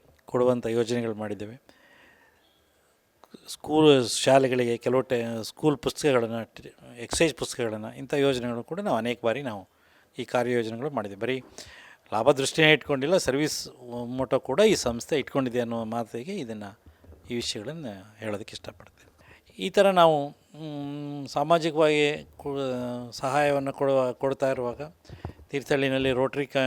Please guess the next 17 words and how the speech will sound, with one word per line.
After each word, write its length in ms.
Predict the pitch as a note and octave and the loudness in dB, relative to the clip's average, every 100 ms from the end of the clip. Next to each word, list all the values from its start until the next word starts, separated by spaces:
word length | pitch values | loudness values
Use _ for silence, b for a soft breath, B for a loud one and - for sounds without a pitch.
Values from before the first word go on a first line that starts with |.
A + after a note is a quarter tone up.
| B2+ A#2+ A#2+ | 0 -2 -6
ಕ್ಲಬ್ನವರು 480 | - C3 A#2+ B2+ B2 | -4 -4 -2 -4 -4
ಒಂದು 140 | G#2+ | -8
ಬ್ಲಡ್ 240 | G2+ A#2 A#2 | -6 -6 2
ಬ್ಯಾಂಕನ್ನು 440 | D3 D3 D3 C3 | 2 2 -2 -4
ಮಾಡಿದ್ದಾರೆ. 420 | A#2 A2+ A2 A#2 | -4 -6 -8 -8
ಆ 120 | A#2+ | -10
ರೋಟರಿ 400 | A2+ A#2+ C3 D3+ | -6 -4 0 2
ಬ್ಲಡ್ 280 | C3+ B2 A#2+ | 2 2 0
ಬ್ಯಾಂಕಿಗೂ 440 | A#2+ C#3 C3+ A#2+ A2+ | 4 4 2 -4 -6
ಕೂಡ 180 | - | 0
ನಾವು 400 | C#3 A#2+ A2+ G#2+ - - B B B B B _ _ - - - | 0 0 -4 -8 -12 -18 B B B B B _ _ -20 -20 -18
ಸಹಾಯಧನವನ್ನು 1040 | G#2+ C3 B2 C3 A#2+ A#2 A#2 A2 A2 - _ _ _ _ _ _ | -8 0 4 4 4 0 -4 -6 -12 -14 _ _ _ _ _ _
ಕೊಟ್ಟಿದ್ದೇವೆ. 500 | - - B2 A2+ A2 _ B B B _ | -14 -6 -2 -2 -4 _ B B B _
ಸಂಘ 260 | - B2+ | -8 2
ಸಂಸ್ಥೆಗಳಿಗೆ 800 | D#3+ - C#3 - C3 B2+ A#2+ A2 A#2+ C3 A#2+ A#2+ | 2 2 -2 -4 -4 -2 -4 -6 -12 -20 -16 -8
ದೇಣಿಗೆಗಳನ್ನು 600 | B2 A#2+ B2+ A#2+ A#2+ A#2 | -6 -4 -4 -2 -4 -4
ಕೊಡ್ತೇವೆ. 480 | - A2 - G#2+ | -8 -8 -8 -10